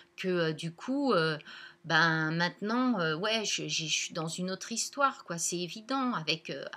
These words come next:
avec d'au-, d'autres, euh, d'autres, euh, repères. Et, euh,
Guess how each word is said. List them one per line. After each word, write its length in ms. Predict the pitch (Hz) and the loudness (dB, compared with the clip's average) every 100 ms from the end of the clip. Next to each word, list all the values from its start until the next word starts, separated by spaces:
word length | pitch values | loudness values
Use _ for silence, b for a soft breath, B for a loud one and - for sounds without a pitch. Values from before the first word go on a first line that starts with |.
| - | -12
avec 260 | - 156 160 | -12 -12 -8
d'au-, 220 | 175 170 | -6 -6
d'autres, 480 | 165 170 190 - - | -6 -2 -2 -2 -2
euh, 200 | 175 160 B B B B B - | 0 -2 B B B B B -12
d'autres, 480 | 151 185 180 - 180 | -2 -2 -2 -4 0
euh, 480 | 170 160 156 147 143 B B - | 0 0 -2 -4 -8 B B -14
repères. 680 | 165 185 226 294 294 247 156 - B B | -6 -2 2 4 4 4 -4 -8 B B
Et, 240 | 160 165 160 | -6 -2 0
euh, 580 | 160 147 - - - | 0 -2 -6 -6 -10